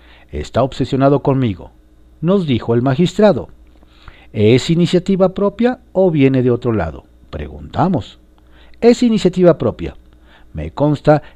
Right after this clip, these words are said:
que le han pedido que ya no se meta conmigo,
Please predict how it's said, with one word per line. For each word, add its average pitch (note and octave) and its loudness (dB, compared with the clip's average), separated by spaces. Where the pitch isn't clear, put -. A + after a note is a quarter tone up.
que F#2+ 0
le F2+ 0
han B2 4
pedido C3+ -2
que G2 -2
ya D3+ 4
no F#3 -2
se C#3+ -2
meta F#2 -4
conmigo, C#3+ -2